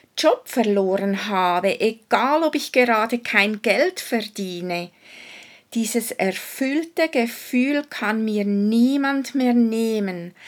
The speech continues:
auch wenn es mich menschlich immer wieder mal versucht, da hinaus zu katapultieren.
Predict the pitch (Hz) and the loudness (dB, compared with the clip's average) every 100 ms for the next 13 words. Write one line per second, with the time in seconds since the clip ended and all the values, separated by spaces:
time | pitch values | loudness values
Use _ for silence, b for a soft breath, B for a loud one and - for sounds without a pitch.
0 | B B - 208 - 214 247 302 302 262 | B B -6 -6 -4 0 2 2 2 -2
1 | 226 - 214 214 254 277 294 247 - 247 | -2 0 2 2 2 -2 -6 -8 -4 0
2 | 277 311 339 240 240 254 247 220 214 226 | 2 2 0 -2 0 2 2 2 0 -4
3 | - 208 - 240 285 - - 214 208 233 | -4 -6 -2 0 0 -6 -6 -2 0 2
4 | 240 190 170 262 330 - - 247 233 B | 0 2 2 0 -4 -10 -6 -6 -6 B
5 | B B B B B B B B B _ | B B B B B B B B B _
6 | - 247 240 240 233 - 214 208 - 277 | -2 -2 2 2 2 -2 -4 -4 -2 0
7 | 294 349 247 190 185 180 | 4 4 4 0 -2 -8